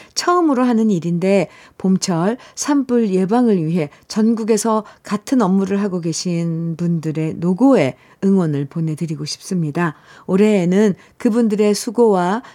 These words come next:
저의 노력으로 산불이 일, 한 건도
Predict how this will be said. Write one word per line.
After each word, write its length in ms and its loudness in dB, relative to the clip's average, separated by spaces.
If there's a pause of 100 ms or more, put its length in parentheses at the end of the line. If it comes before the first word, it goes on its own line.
저의 320 -4
노력으로 680 -2 (140)
산불이 840 0 (200)
일, 240 2 (420)
한 240 -10
건도 500 2